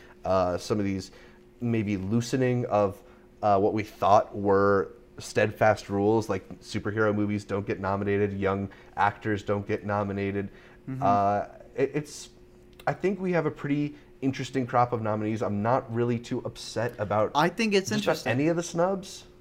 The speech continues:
Speaker 2: Yeah, it is. It's a really, really good year, even for the ones where you're just like, "What the heck is this?"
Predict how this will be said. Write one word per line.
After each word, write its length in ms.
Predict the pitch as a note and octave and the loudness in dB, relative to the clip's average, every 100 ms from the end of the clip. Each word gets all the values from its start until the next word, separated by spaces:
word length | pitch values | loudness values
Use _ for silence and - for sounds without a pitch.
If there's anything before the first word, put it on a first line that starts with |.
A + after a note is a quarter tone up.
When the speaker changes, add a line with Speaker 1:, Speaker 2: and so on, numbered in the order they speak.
| - | -4
Speaker 2:
Yeah, 160 | F3+ F#3 | 0 2
it 140 | E3 D#3+ | 4 4
is. 220 | F#3+ - | 4 4
It's 240 | D#3+ C3 | -2 0
a 60 | D3 | -2
really, 520 | C3+ C3+ D3 F3 F3 | -2 0 4 4 4
really 280 | E3 E3 D#3 | 4 4 4
good 140 | D3 | 2
year, 140 | C#3+ C#3+ | 0 0
even 220 | C#3+ C#3+ | -2 -4
for 120 | C3+ | -4
the 100 | C#3+ | -2
ones 160 | C3+ C3+ | -2 -2
where 80 | C3 | -4
you're 80 | B2+ | -6
just 160 | A#2+ | -8
like, 100 | B2 | -10
"What 140 | B2 - | -10 -12
the 60 | A#2+ | -12
heck 320 | G#2+ B2+ B2+ | -12 -12 -10
is 140 | A#2+ | -8
this?" 300 | A#2 B2 B2 | -6 -6 -8